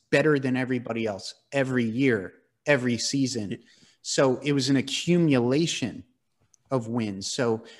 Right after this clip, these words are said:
Speaker 1: when we look for outlier stocks, especially on that MAP fifty report you're talking about, you know, we're not looking for the ones that appeared one time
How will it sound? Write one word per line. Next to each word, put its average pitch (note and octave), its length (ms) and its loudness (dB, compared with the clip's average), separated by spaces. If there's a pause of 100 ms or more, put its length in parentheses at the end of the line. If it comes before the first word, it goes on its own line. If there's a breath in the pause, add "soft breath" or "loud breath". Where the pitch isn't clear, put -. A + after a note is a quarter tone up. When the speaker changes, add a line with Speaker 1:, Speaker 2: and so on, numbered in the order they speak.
(280 loud breath)
Speaker 1:
when C3+ 180 0
we E3 160 6
look F3 220 4
for D#3+ 180 0
outlier C#3+ 400 2
stocks, D#3 380 -2
especially C#3+ 480 -2
on C3 100 4
that A#2+ 160 2
MAP B2 260 0
fifty G#3+ 440 4
report A2+ 440 -2
you're A2+ 120 -4
talking G#2+ 340 -6
about, G2+ 320 -6 (1500 soft breath)
you B2 60 -6
know, C3+ 120 0
we're B2+ 120 0
not D3 260 2
looking D#3+ 280 2
for B2+ 160 -6
the B2 80 2
ones C3 340 0
that A#2 140 0
appeared A2+ 580 -2
one A#2+ 240 2
time G#2+ 500 -6